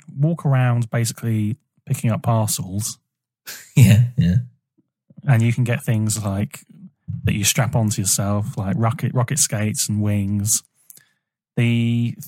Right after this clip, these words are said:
Speaker 1: threats, there's a character that you can't see, uh, until fleetingly when it's right in front of you,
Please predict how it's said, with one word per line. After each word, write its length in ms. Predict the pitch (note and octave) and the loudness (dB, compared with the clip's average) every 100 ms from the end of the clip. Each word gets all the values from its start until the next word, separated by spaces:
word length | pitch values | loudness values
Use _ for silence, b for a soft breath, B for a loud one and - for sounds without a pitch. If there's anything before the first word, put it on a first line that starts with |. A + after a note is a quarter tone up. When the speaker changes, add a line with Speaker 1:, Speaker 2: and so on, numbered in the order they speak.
| - | -2
Speaker 1:
threats, 580 | D3 D#3+ - - - - | 0 0 -2 -4 -4 -2
there's 220 | B2+ B2 | -2 -2
a 40 | |
character 680 | - C#3 C#3+ C#3 - G2+ F#2+ _ _ _ _ | 0 2 2 0 -2 -2 -4 _ _ _ _
that 80 | B2+ | -4
you 80 | B2 | -2
can't 340 | A#2+ D#3 C#3+ B2+ | 2 4 4 2
see, 560 | - D3 A#2 G2+ G#2+ _ _ _ _ _ _ _ - | 2 2 0 -4 -8 _ _ _ _ _ _ _ -4
uh, 80 | - - | -4 -4
until 380 | - B2 - B2+ | -2 0 2 2
fleetingly 1040 | F3 C#3+ - C3+ D#3+ - A2 F#2+ F2+ F2 _ | -2 -10 -4 0 0 0 -2 -2 -6 -10 _
when 180 | B2+ A2 | -2 -2
it's 140 | - | 0
right 160 | A#2 A#2 | 0 -2
in 80 | G2+ | -2
front 280 | A#2+ A#2 A#2 | 0 0 0
of 80 | |
you, 240 | G2+ F2 | -6 -14